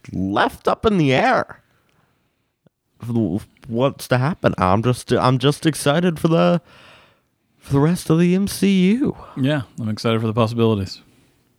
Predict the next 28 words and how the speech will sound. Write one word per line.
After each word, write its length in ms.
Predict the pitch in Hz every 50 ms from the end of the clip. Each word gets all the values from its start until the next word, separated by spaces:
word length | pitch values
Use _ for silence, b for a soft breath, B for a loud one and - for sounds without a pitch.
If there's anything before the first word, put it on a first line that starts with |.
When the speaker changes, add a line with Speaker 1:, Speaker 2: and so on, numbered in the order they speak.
| _ _ _ _ _ _ _ _ _ _ _ _ _ _ _ _ _ _ _ _ _ _ _ _ _ _ _ _ - - -
Speaker 1:
Oh, 120 | - 147 147
and 180 | 139 143 131
also, 460 | 127 151 165 - - 101 95 110 117 b b b b b b b b b b b b b b
we, 360 | - 101 98 92 90 92 90
uh, 240 | 87 87 87 85 90
do 160 | 92 110 123
not 100 | 135 135
have 140 | 117 95 -
to 80 | - 92
wait 400 | 90 104 131 165 - - - - - - 101
very 580 | 92 92 98 104 101 117 143 143 117 95 90
long 560 | 85 87 92 87 85 85 85 85 90 104 113 - b b b b b b b _
for 600 | _ - - 90 87 87 87 90 95 98 98 - - - - -
something 480 | - - 98 95 - - 98 98 98
new 220 | 95 98 101 107 110
from 180 | 110 117 104
Jack 320 | 98 117 117 127 - - -
Schaefer 560 | - - - - - - - 71 - - -
in 80 | 87 85
the 80 | 82
Marvel 320 | 82 82 82 85 82 82 82
Universe. 680 | 80 80 80 82 82 87 98 127 151 - - - - - B B B B B B B
She 200 | B - 87 87
is 160 | 80 80 82 85
one 220 | 85 87 85 90
of 140 | 90 87 90
the, 280 | 90 92 95 95 98 95
uh, 320 | 95 98 95 95 98 107